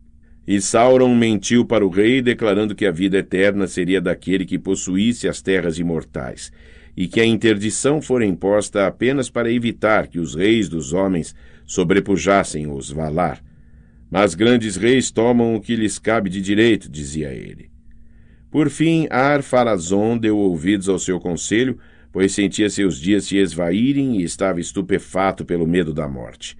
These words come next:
Preparou então o maior armamento que o mundo já vira, e quando tudo estava pronto, mandou soarem as trombetas e fez-se à vela. E assim quebrou a interdição dos Valar, insurgindo-se em guerra para arrancar a vida eterna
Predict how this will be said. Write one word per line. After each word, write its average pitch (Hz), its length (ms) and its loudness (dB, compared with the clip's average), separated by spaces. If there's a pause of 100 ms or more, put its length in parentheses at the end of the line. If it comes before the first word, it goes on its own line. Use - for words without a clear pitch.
(440)
Preparou 110 480 4
então 117 360 2
o - 20 2
maior 110 380 4
armamento 101 640 0
que - 100 -6
o 87 80 0
mundo 95 300 0
já 82 160 -2
vira, 90 400 0 (320)
e 104 100 2
quando 123 320 2
tudo 131 280 0
estava 117 360 0
pronto, 156 460 0
mandou 123 320 0
soarem 113 480 -2
as 104 140 -6
trombetas 104 720 0
e 110 80 -6
fez-se 104 580 0
à 95 220 0
vela. 67 480 -12 (520)
E 87 140 0
assim 98 400 0
quebrou 98 380 4
a 98 60 4
interdição 90 680 -2
dos 80 160 -6
Valar, 87 480 0 (340)
insurgindo-se 87 920 -2
em 87 120 -2
guerra 87 440 2
para 85 240 -4
arrancar 87 600 0
a 92 60 0
vida 85 260 -2
eterna 92 600 0